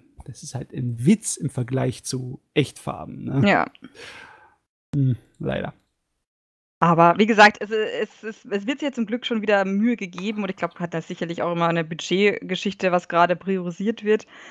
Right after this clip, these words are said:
Speaker 2: Ähm, also dementsprechend will ich's jetzt nicht komplett verteufeln, zu sagen, "Ach, die neuen Animes sind alle schlecht." Off-,
Speaker 1: Nee, nee,
Speaker 2: offensichtlich ja
Speaker 1: nee.
Speaker 2: nicht, aber also wahrscheinlich, also ich würde, also alleine schon die Tatsache ist, glaub ich, einfach, ich liebe den Or-, Original Sailor Moon Anime.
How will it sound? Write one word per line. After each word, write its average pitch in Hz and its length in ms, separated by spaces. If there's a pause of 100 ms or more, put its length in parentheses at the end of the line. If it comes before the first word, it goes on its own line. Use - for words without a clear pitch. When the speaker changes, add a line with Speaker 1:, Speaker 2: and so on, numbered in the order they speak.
(380)
Speaker 2:
Ähm, 165 680
also 170 160
dementsprechend 180 420
will 233 80
ich's 226 80
jetzt 214 140
nicht 202 100
komplett 202 300
verteufeln, 226 580
zu 214 80
sagen, 190 320
"Ach, 185 60
die 196 100
neuen 190 200
Animes 185 340
sind 180 120
alle 214 220
schlecht." 269 420
Off-, 165 140
Speaker 1:
Nee, - 60 (120)
nee, 135 120
Speaker 2:
offensichtlich 180 360
ja 160 80
Speaker 1:
nee. 175 80
Speaker 2:
nicht, 208 140
aber 196 240 (1000)
also 233 460
wahrscheinlich, 247 580
also 226 140
ich 226 220
würde, 226 400
also 202 180 (140)
alleine 208 340
schon 220 140
die 214 80
Tatsache 208 420
ist, 190 140
glaub 185 140
ich, 190 100
einfach, 185 240
ich 190 160
liebe 220 440
den 185 140
Or-, 190 300
Original 190 760
Sailor 196 280
Moon 202 180
Anime. 170 520